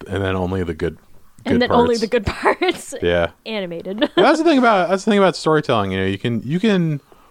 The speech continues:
Speaker 1: you can pick any trope or sort of, uh, you know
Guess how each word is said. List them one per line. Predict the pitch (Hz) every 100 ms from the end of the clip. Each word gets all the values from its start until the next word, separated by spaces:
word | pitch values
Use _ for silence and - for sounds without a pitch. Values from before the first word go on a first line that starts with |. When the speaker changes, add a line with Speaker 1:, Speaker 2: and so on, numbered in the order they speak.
| _ -
Speaker 1:
you | 175
can | 240
pick | 226 185 151
any | 143 147 147 143 139 127 - _ - _
trope | - - 104 104 107 -
or | 95 98
sort | - 92 92 90
of, | 87
uh, | 90 87 85 82 80 - _ _ _ _ _ _ -
you | 92
know | 85 82 78 76 73